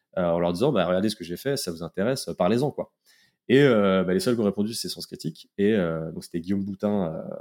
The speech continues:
à l'époque, qui m'a dit, « Bah, mec, c'est génial ce que t'as fait, viens, on en parle, on va se boire une bière. » Et ça a commencé comme ça, en fait. Donc, on est, je suis parti les voir, on a, on a bu une bière ensemble, j'ai sympathisé avec l'ancien C T O.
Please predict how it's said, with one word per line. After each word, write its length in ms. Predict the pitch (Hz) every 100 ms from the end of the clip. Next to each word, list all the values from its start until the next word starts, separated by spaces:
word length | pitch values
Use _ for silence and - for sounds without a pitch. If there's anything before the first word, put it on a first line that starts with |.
| -
à 60 | 87
l'époque, 320 | - 123 156
qui 120 | -
m'a 100 | 85
dit, « 120 | 113
Bah, 180 | 90 82
mec, 280 | 98 110 -
c'est 160 | - 85
génial 240 | 90 104
ce 80 | -
que 60 |
t'as 140 | 90 90
fait, 280 | 110 113 87
viens, 260 | 78 117
on 120 | 113
en 80 | 95
parle, 280 | - 120 123 - -
on 60 |
va 120 | 87
se 80 | 85
boire 160 | 110 107
une 100 | 90
bière. » 160 | 78 - _ -
Et 60 | 107
ça 120 | 113
a 40 |
commencé 340 | 110 123 120 127
comme 140 | 117
ça, 120 | 107
en 60 | 127
fait. 220 | 127 123
Donc, 140 | 98 92
on 80 |
est, 120 | 90 87
je 100 | -
suis 40 |
parti 300 | - 95 -
les 80 | 107
voir, 240 | 92 117
on 100 | 131
a, 200 | 90 82
on 100 | 85
a 60 | 90
bu 100 | 85
une 80 | 98
bière 160 | 95
ensemble, 300 | 90 - 131
j'ai 60 | 101
sympathisé 520 | - 95 98 92 98
avec 140 | 98 95
l'ancien 200 | - 101
C 160 | -
T 160 | - 107
O. 140 | 156